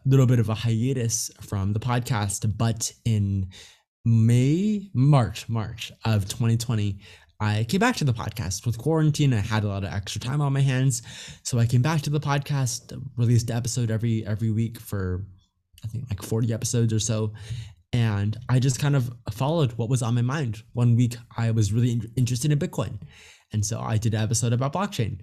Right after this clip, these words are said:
Next week, I was really interested in food and non-G M Os, talked about that. Next week, I really wanted to talk about what we're doing with, you know, the company and a new podcast we're running and the life of a, of a young startup founder.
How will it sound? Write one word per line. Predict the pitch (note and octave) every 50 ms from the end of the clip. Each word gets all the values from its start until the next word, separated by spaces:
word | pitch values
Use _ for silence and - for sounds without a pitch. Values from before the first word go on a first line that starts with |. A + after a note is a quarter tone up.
| - - - - - - _
Next | - C3 C#3 C#3 - - -
week, | C#3+ C#3 B2+ - -
I | B2 A#2+ A#2+
was | A#2+ A2 G#2
really | A2+ A#2+ B2+ A2+
interested | F2+ G2+ - B2+ B2+ A#2 B2+ A#2+ A#2+ - B2 A2+
in | A#2 A2 A2 G#2+
food | G#2 - E3 D#3+ D3+ C3+ A2+
and | A2 G#2 G2+ G2 G#2+
non-G | G#2+ B2 A#2+ B2+ C3 A#2+ A#2 B2 B2
M | A#2+ A#2
Os, | G2 F2 F2+ G2 - - - -
talked | - A2+ A2 A2+ A#2
about | A#2+ A2+ A2 -
that. | A#2 A#2 - - - - - - - - - -
Next | B2 C3 B2 - - -
week, | C3 B2+ A#2+ A2+ A#2 - -
I | - A#2 A#2 A2+ A2 G#2+ G#2+ G#2
really | A#2 C3 B2+
wanted | C3 A#2+ A#2 A2 A2+ G#2
to | G#2
talk | - A2 A#2 -
about | A#2 A2 G#2 G2+ G2+ - B2
what | B2 A#2 A2+
we're | A#2
doing | G#2+ G#2+ A2+ G#2+ G#2+ G#2 G#2 G2
with, | F#2+ G2 G2 - - - - _ _ -
you | G#2+ G2+
know, | G2 G#2
the | C3
company | B2+ G3+ A3 G#3+ - B2 A2 - G#2 G2+ - A2+ -
and | - A2
a | G#2+ A2+
new | B2 C#3
podcast | C#3+ - G#3 A3 G#3+ - D#3+ B2 A2+ A#2
we're | A#2
running | A2 E2+ E2 G2+ G2+ G2 F#2 F#2 - - - - - -
and | A#2+ A#2+
the | A2+
life | A2+ A2+ C3 C3+ B2+ C#3+
of | C3 A#2+
a, | A#2+ A#2+ A#2+ A#2 A#2 A#2
of | A2+ A#2 A#2+
a | A#2+
young | B2+ B2+ D3 D3+
startup | A#2 - F3 G3 A3 A3 -
founder. | - F#2+ F2+ F2+ G2+ G2 G#2+ G#2+